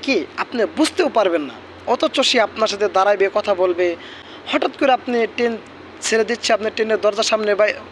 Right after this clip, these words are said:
দাঁড়ায় দাঁড়ায় একটু ভিডিও করতেছেন, আপনার মোবাইলটা থাপা মারে নিয়ে দৌড় দিবে, এটা কিন্তু স্বাভাবিক। তো যারা রেলে বা বাসে যাতায়াত করেন, তারা মোবাইলটা কিন্তু সর্বোচ্চ গুরুত্ব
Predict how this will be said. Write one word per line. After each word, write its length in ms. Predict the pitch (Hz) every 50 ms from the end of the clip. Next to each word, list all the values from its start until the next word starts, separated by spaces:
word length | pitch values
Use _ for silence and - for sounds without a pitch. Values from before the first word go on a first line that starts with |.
| - - - - - - - -
দাঁড়ায় 200 | 202 226 254 247
দাঁড়ায় 160 | 208 226 226
একটু 100 | 214 240 190 175
ভিডিও 200 | 214 202 269 269 262 294
করতেছেন, 380 | 277 - 311 294 - 320 254 151 - - - - - - - - - 170
আপনার 200 | - 196 190 190 190
মোবাইলটা 300 | 185 196 190 175 180 175 156 - - - - - - - -
থাপা 180 | 220 233 233 233 220
মারে 140 | 226 214 208 208
নিয়ে 120 | 202 190 170 - - -
দৌড় 180 | 208 214 180 156 165
দিবে, 180 | 151 143 135 131 - - - - - - - - - -
এটা 100 | 262 320 320 330
কিন্তু 160 | 294 240 - -
স্বাভাবিক। 340 | 170 160 151 131 123 123 - - - - - - - - - - - - - - - -
তো 60 | 208 214 190
যারা 200 | 226 226 226 220 214 - - - - - - - - - - - - - - - - - 165
রেলে 260 | 196 226 233 233 233 226 - - - - - - - - - 156
বা 100 | 170 175 175 165 156
বাসে 240 | 196 214 - - 208 165 185
যাতায়াত 300 | 190 185 - 226 202 - - 196
করেন, 200 | 185 170 165 170 180 - - - - - - - -
তারা 140 | - 180 180 175 180
মোবাইলটা 280 | 180 190 208 196 208 185
কিন্তু 260 | 208 196 - - - 175 196 233 - - - - - - - -
সর্বোচ্চ 520 | - 185 190 196 196 233 269 - - - - 247 190 143 - - - - - - - - - - 147 156
গুরুত্ব 300 | 165 220 254 - - -